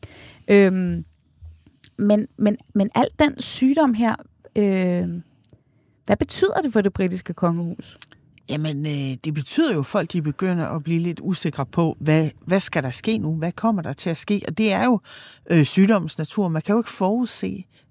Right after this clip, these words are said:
Speaker 2: øh, hvordan det her ender for kong Charles. Vi ved faktisk ikke, øh, hvordan behandlingen går, fordi vi ved heller ikke engang, hvad for en slags kræft det er, og så videre. Det er noget, øh, kongen har valgt at holde for sig selv, og det har han jo fuldstændig ret til.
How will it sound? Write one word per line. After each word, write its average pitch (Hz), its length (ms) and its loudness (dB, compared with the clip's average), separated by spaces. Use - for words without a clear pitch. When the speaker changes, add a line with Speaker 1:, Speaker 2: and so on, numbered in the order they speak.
Speaker 2:
øh, 156 200 2
hvordan 147 320 -2
det 190 120 -2
her 180 220 -4
ender 175 400 -2
for 156 320 -4
kong 151 220 0
Charles. 151 380 -2
Vi 170 180 4
ved 175 160 8
faktisk 143 360 -6
ikke, - 220 -8
øh, 147 320 2
hvordan 143 400 0
behandlingen 143 400 -2
går, 180 320 0
fordi 175 200 0
vi 165 200 0
ved 170 120 6
heller 156 180 2
ikke 151 100 -4
engang, 147 140 -4
hvad 147 100 -6
for - 100 -8
en 147 60 -8
slags - 300 -12
kræft - 320 -4
det - 80 -4
er, - 80 -4
og 185 60 -4
så - 120 -4
videre. 175 140 2
Det 185 80 4
er 170 40 6
noget, 165 280 6
øh, 131 460 0
kongen 156 320 0
har 156 100 -2
valgt 165 300 0
at 147 60 -2
holde 160 240 2
for 170 140 -4
sig 147 160 -6
selv, 220 280 -2
og - 120 -4
det 160 100 2
har 160 80 -2
han 160 160 -2
jo 147 280 -4
fuldstændig 156 500 -2
ret 156 160 0
til. 165 260 0